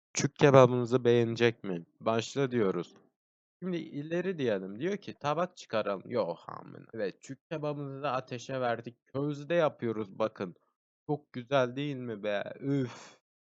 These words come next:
Şuna bak. <laughs> Hadi lan. Verin mi lan? Verin mi? Hadi abi. Paramız yirmi bir lira oldu. Evet. Neden bu kadar ucuz diye sorabilirsiniz arkadaşlar. Çünkü bildiğiniz gibi et pahalı. İçinde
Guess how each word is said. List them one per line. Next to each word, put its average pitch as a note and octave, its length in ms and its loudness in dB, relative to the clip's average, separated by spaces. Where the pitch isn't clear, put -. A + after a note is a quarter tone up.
Şuna A#2 160 -8
bak. G#2+ 340 -4
<laughs> A#2 600 -2
Hadi B2+ 260 -2
lan. C3 140 -4
Verin C#3 260 0
mi C#3+ 180 -4
lan? C3 240 -6
Verin D3+ 240 0
mi? C3+ 140 -8
Hadi A#2 300 4
abi. G2 140 6
Paramız D3 500 2
yirmi D3 400 -2
bir C3 260 -2
lira A2 260 2
oldu. G2 300 0
Evet. A2 460 -2
Neden D#3+ 320 8
bu F3+ 60 -4
kadar E3 280 8
ucuz C#3 360 -4
diye D3+ 160 2
sorabilirsiniz B2+ 880 4
arkadaşlar. A2 840 2
Çünkü D3 260 -6
bildiğiniz C#3+ 440 -6
gibi C3+ 160 -2
et C3+ 340 -2
pahalı. C3+ 420 4
İçinde - 840 -8